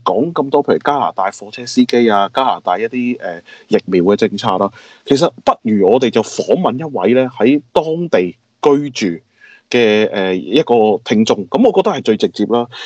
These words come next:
噉啊，呢位聽眾呢，噉就可以叫佢做 M 啊，大街 M 啊。噉啊，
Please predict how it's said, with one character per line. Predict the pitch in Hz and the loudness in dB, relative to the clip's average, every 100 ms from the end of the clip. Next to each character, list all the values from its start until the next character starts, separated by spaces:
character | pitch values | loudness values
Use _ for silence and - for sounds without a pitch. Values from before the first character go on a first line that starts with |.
| - - | -14 -4
噉 | 226 | 2
啊， | 247 | 2
呢 | 254 240 | 2 2
位 | 208 | 0
聽 | 202 170 170 | -2 -8 -6
眾 | 160 160 | -4 -2
呢， | 175 180 _ - | -2 -4 _ -10
噉 | 123 | -8
就 | 135 113 107 | -2 -2 0
可 | 135 180 | 0 0
以 | 143 | 0
叫 | 139 | -2
佢 | 120 | -2
做 | 117 110 | -4 -4
M | 165 165 151 143 | 0 0 0 0
啊， | 143 - - | -2 -2 -8
大 | 98 123 | -2 0
街 | 127 | 0
M | 151 151 147 139 | 0 2 0 0
啊。 | 131 | -4
噉 | 131 | -4
啊， | 117 | -4